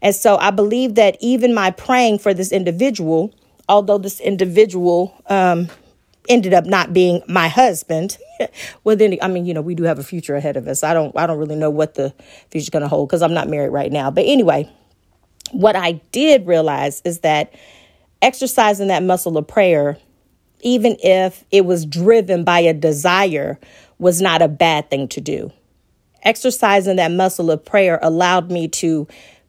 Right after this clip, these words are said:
be fully, fully transparent before God and to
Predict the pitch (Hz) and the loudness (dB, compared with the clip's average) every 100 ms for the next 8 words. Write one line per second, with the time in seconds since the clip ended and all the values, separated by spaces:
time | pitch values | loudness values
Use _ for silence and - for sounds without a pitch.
0 | _ 202 180 - 254 240 226 - 226 185 | _ -4 -4 2 4 4 -4 2 2 2
1 | 170 165 - 190 170 - 190 165 160 156 | -2 -4 -4 -2 -2 -4 -4 -4 -6 -2
2 | 160 156 151 147 147 143 - 175 - 170 | -2 0 0 0 0 -4 -2 -2 2 2
3 | 165 | 2